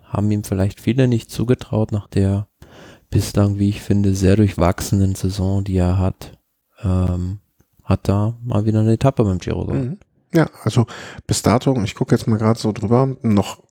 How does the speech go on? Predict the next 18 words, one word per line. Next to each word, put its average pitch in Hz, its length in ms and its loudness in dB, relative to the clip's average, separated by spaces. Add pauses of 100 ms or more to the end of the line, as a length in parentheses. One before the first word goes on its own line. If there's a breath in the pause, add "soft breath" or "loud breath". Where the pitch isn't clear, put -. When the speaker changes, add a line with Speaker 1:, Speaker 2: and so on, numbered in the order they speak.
(120)
Speaker 2:
war, 104 220 0
glaub 110 160 -2
ich, - 60 -6
sein 98 180 -2 (120)
erster 101 340 0
Saisonsieg, 120 600 0
wenn 90 80 0
ich 90 80 0
das - 180 -6
richtig - 260 -4
sehe, 101 280 2 (640 loud breath)
war 101 260 4
bei 98 160 2
Speaker 1:
Ja. 120 200 4
Speaker 2:
Tirreno 107 340 0
Adriatico - 760 -2
einmal 101 280 -4
Zweiter. 185 760 -2